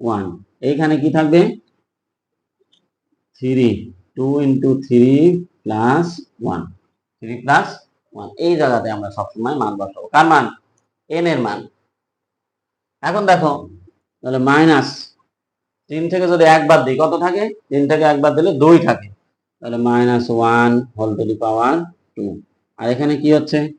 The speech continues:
থ্রি, দুই আর তিন গুণ করলে কত হবে? ছয়, যোগ কত? এক। এখন লক্ষ্য করো, এইখানে আমরা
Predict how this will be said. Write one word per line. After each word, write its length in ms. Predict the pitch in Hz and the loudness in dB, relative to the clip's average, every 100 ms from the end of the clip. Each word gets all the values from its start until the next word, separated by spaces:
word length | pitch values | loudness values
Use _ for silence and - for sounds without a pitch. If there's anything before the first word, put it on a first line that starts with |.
| _ _ _ _ _ _ _ | _ _ _ _ _ _ _
থ্রি, 240 | - 139 143 147 147 - _ _ _ _ _ _ _ _ _ - | -4 -2 -2 -6 -16 -20 _ _ _ _ _ _ _ _ _ -10
দুই 160 | 131 143 | -2 -2
আর 60 | 139 | -2
তিন 100 | 143 139 | -2 0
গুণ 120 | 139 139 | 0 0
করলে 180 | 143 139 143 | 0 2 2
কত 100 | 143 | 2
হবে? 200 | 147 143 156 156 - _ _ | 2 4 2 -2 -10 _ _
ছয়, 320 | - 147 143 143 143 - 113 | -4 0 2 0 -6 -10 -2
যোগ 140 | 135 139 | 0 2
কত? 140 | 151 139 117 - - _ _ _ - | 0 2 -2 -4 -18 _ _ _ -16
এক। 200 | 90 85 _ _ _ _ _ _ _ - | -16 -16 _ _ _ _ _ _ _ -6
এখন 140 | 175 190 | -2 2
লক্ষ্য 180 | 160 147 | 2 2
করো, 160 | 139 117 - - _ _ 143 | 2 2 -2 -12 _ _ 4
এইখানে 320 | 202 208 175 139 | 6 6 6 4
আমরা 180 | 135 123 | 4 2